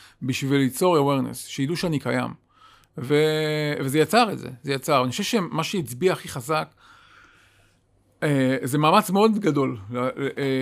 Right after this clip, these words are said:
בעצם לטפס את ההר הזה, זה וואחד הר לטפס על מנת ליצור את ה-awareness הזה, והיה לי איזשהו חלום, כל פעם שהייתי, כל פעם ב-, ב-, ב-,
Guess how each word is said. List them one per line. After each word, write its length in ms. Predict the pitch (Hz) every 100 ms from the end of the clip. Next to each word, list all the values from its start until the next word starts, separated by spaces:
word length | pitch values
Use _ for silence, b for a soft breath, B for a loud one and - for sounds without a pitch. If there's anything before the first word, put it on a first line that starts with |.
| 127
בעצם 260 | 139 143 147
לטפס 380 | 131 135 156 -
את 60 |
ההר 220 | 143 143
הזה, 180 | 120 120
זה 160 | 120 127
וואחד 300 | 147 156 151
הר 180 | 139 147
לטפס 420 | 139 139 190 151
על 60 |
מנת 160 | 147 139
ליצור 240 | 143 160
את 80 | 139
ה-awareness 420 | 139 139 147 139
הזה, 220 | 113 117 123
והיה 380 | 117 127 - 143
לי 80 | 220
איזשהו 260 | 233 - 139
חלום, 440 | - 156 226 180
כל 140 | 180 180
פעם 140 | 185
שהייתי, 320 | 170 156 151 160 147 _ B B B B B
כל 140 | 208 202
פעם 180 | 208
ב-, 60 | 180
ב-, 180 | 160 147 139
ב-, 460 | 139 131 131 127